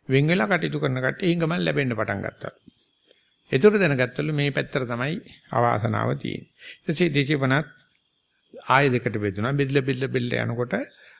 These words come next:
අම්මා කොටු වුණා. දැන් සියලු දෙනා මූණට කෙල ගහන්න පටන් ගත්තා. "මේ උඹේ කාලකන්නිකම නිසා තමයි අපේ සනුවරේටම හිඟමනක්වත් නැති උනේ" කියලා. ඉතින් ඇත්තටම අම්මගේ බඩදරු මෝරන වෙලාවේ, දරු බඩ මෝරන වෙලාවේ අනු-, අනු-, සෙනෙහස,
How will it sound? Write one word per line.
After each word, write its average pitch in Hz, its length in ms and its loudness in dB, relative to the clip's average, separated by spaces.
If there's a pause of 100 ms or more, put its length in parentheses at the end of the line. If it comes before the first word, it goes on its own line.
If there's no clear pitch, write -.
(100)
අම්මා 127 340 -6
කොටු - 280 -8
වුණා. - 260 -12 (440)
දැන් 135 120 2
සියලු 151 320 4
දෙනා 143 340 0
මූණට 135 300 0
කෙල 123 180 0
ගහන්න 120 240 2
පටන් 117 260 -2
ගත්තා. 113 260 -4
"මේ 127 240 0
උඹේ 127 340 0
කාලකන්නිකම 131 680 2
නිසා 127 260 0
තමයි 127 240 -2
අපේ 131 260 -2
සනුවරේටම 123 640 0 (1600)
හිඟමනක්වත් 139 720 4
නැති 123 240 -2
උනේ" 120 220 0
කියලා. 143 320 2 (420)
ඉතින් 139 240 -2
ඇත්තටම 139 420 0
අම්මගේ 127 340 0
බඩදරු 117 400 0
මෝරන 120 360 -2
වෙලාවේ, 123 400 0
දරු 117 200 0
බඩ 113 220 -2
මෝරන 110 300 -4
වෙලාවේ 117 480 -2 (380)
අනු-, 131 340 -6
අනු-, 120 420 -2
සෙනෙහස, 120 500 0